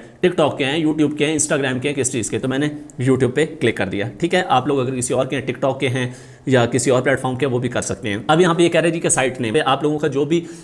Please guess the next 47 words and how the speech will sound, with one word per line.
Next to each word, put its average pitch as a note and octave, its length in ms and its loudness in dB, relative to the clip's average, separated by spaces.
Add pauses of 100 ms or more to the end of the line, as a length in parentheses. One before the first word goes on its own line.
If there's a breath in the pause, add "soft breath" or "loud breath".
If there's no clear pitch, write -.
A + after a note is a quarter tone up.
(300 loud breath)
TikTok D3+ 360 0
का D#3+ 80 2
नाम C3 260 0
होगा D3 240 2
वो B2 160 -2
यहाँ C3 180 0
पे D3+ 100 0
आप C#3 140 0
लोगों C#3+ 120 -2
ने C#3+ 60 -2
देना C#3 180 -2
है, C#3+ 60 -4
या C3+ 80 0
YouTube B2+ 320 -2
का D#3+ 80 2
जो C#3+ 80 0
आपके C#3 220 -6
चैनल C3+ 240 0
का C3+ 100 -2
नाम B2 260 0
होगा A#2+ 220 -2
वो C#3+ 180 2
यहाँ B2 220 2
पे A#2 80 -2
आप G2 160 -2
लोगों A2 140 -4
ने G2+ 100 -4
देना G#2 160 -4
है, G2+ 60 -4
ठीक E3 200 -2
है। F3+ 100 2 (280 loud breath)
और D3 120 2
नीचे D3 220 0
साइट D#3+ 340 2
यूआरएल C#3+ 400 0
जो A#2 120 -4
है, A#2+ 160 -2 (260 loud breath)
यूआरएल D3+ 340 2
के D3+ 100 -2
अंदर C#3+ 200 0
आप B2+ 240 0
लोगों D3 140 2
ने C#3 60 -2
simply C#3 320 0
क्या C3 100 0
करना C3 260 -2
है, D3 120 -2